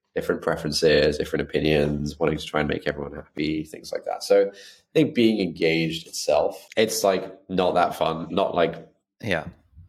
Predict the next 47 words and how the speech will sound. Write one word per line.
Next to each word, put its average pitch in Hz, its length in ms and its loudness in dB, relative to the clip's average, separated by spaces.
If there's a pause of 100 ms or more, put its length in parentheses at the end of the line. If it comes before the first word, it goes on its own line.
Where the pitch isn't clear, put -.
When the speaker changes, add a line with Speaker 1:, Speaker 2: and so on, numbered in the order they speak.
(120)
Speaker 2:
How 143 160 -2
much 180 220 0
of 123 80 2
a, 110 240 2 (120)
how 135 120 -2
much 143 140 -2
of 120 60 0
a 107 60 4
faff 98 320 -2
is 80 80 -2
it 82 100 -2
to 69 60 -4
organize 82 340 0
a 76 40 -4
wedding? 76 300 0
Speaker 1:
So - 140 2
I 127 80 4
think 202 380 0
it's - 240 0
less - 540 0
faff 87 360 2
than 87 180 -2
most 87 280 2
people 80 220 -4
think. 76 280 2
Like, 85 160 2
most 143 220 2
people 117 240 2
thought - 360 4
that, - 140 0
like, 85 280 2
"Oh 90 160 4
man, 85 240 0
that, - 160 -4
like, 85 160 0
there's 87 140 0
no 90 140 2
way," 82 440 2 (540)
'cause, 113 100 -4
like, 113 140 4
the 117 80 2
wedding 127 240 4
was, 95 120 0
like, 87 140 4
five 87 240 2
months 76 220 0
after 78 160 2